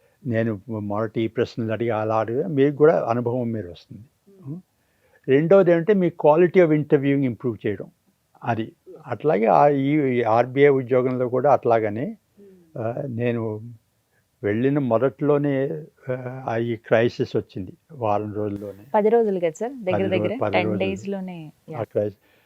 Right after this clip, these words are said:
Speaker 1: అంటే ఆ క్రైసిస్ మేనేజ్‌మెంట్‌లో పడిపోయాను. ఆ, అది వేరే విషయం అనుకోండి. కానీ మీరు అడిగారు ఏమిటి పే-, మారుస్తే బాగుండేదని.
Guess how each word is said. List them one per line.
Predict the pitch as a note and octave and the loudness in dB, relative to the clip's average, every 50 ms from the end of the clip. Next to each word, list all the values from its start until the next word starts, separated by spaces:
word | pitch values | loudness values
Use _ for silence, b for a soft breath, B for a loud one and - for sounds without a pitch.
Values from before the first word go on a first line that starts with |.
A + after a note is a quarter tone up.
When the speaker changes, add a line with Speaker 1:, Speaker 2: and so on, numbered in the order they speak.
| b b - | b b -10
Speaker 1:
అంటే | - A#2 A#2+ A2 B2 | -8 -8 -4 -2 -2
ఆ | A2+ | -2
క్రైసిస్ | - - - A#2 G#2 A#2 A#2+ - C#3+ C3 - | -2 -4 -4 -2 -2 -2 -2 -2 -4 -4 -4
మేనేజ్‌మెంట్‌లో | C3 B2 A#2+ B2 B2 A#2+ A#2 A2+ A#2 A2 G#2 B2 C3+ | -4 -2 -2 -2 -2 -4 -4 -6 -6 -6 -2 -2 -2
పడిపోయాను. | - - G#2 G#2+ - - G#2+ G2+ G2 G2+ A2 C#3 F3+ E3+ D3+ _ G#3+ F#3 | -2 -4 -8 -10 -8 -6 -6 -6 -6 -8 -12 -14 -16 -18 -20 _ -20 -12
ఆ, | D#3 C3 B2 | -6 -2 -2
అది | B2 B2 A#2+ A#2+ A#2 A#2+ | 0 0 0 -2 0 0
వేరే | A2+ A#2+ B2 B2 B2 A#2+ | 0 0 0 0 0 -2
విషయం | A2+ - - B2+ A2 | -2 -6 -8 -10 -10
అనుకోండి. | G#2+ G#2+ G#2 - A2+ G#2 G#2 G#2 C3 D#3+ - _ _ _ F3 _ D#3+ _ _ _ _ _ _ _ _ _ _ _ _ _ _ _ _ _ - | -10 -10 -8 -8 -8 -8 -8 -10 -12 -14 -16 _ _ _ _ _ _ _ _ _ _ _ _ _ _ _ _ _ _ _ _ _ _ _ 0
కానీ | C3 B2+ C3 C#3+ | 2 2 4 2
మీరు | C#3+ C#3 C3 B2 | 2 2 4 4
అడిగారు | A#2+ A#2+ B2+ B2+ C3+ C3+ B2 | 4 4 4 4 4 4 4
ఏమిటి | A2+ G#2 G#2+ A2+ B2 C3+ C#3+ C#3 - C#3+ C3 B2 | 0 0 2 4 4 4 4 2 0 -2 -2 -2
పే-, | - - B2 A#2 A2+ A2+ A2+ A2+ A2 G#2+ - _ - | -2 -2 -2 0 2 2 0 0 -2 -4 -8 _ -10
మారుస్తే | A2+ G#2+ G#2 A2 A#2+ C3 C3+ - - _ - C3+ | -6 -4 -2 -2 0 0 -2 -2 -2 _ 0 0
బాగుండేదని. | A#2 G#2 A#2+ A2+ A2+ A2+ A#2 A2+ A2+ A2 G2+ G#2+ G#2+ G#2 G2+ G2+ A2 A2+ | 0 2 2 2 2 0 -2 -4 -4 -4 -4 -4 -8 -8 -10 -10 -12 -14